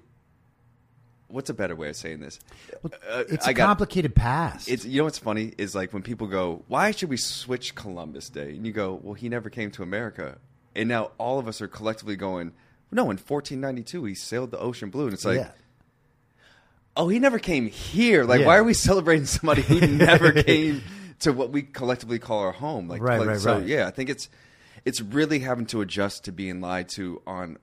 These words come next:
Speaker 1: all fronts. It's like white people have been lied to, black people have been lied to, the rest of the country and every ethnicity has been lied to because we've just projected the sense of strength, the sense of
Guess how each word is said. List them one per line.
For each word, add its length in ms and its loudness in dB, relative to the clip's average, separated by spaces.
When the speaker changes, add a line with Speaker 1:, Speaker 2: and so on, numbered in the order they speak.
Speaker 1:
all 280 -2
fronts. 380 -8
It's 160 -12
like 160 -6
white 220 -2
people 240 -8
have 60 -6
been 140 -4
lied 260 -2
to, 360 -10
black 340 -8
people 200 -8
have 80 -12
been 120 -6
lied 280 -2
to, 280 -12
the 120 0
rest 420 -2
of 60 -8
the 80 -8
country 480 -4
and 80 -2
every 260 -2
ethnicity 800 -4
has 140 -8
been 180 -8
lied 260 -4
to 100 -8
because 260 -10
we've 120 -8
just 180 -12
projected 600 -4
the 80 -6
sense 280 -8
of 100 -10
strength, 400 -6
the 80 -10
sense 280 -8
of 200 -8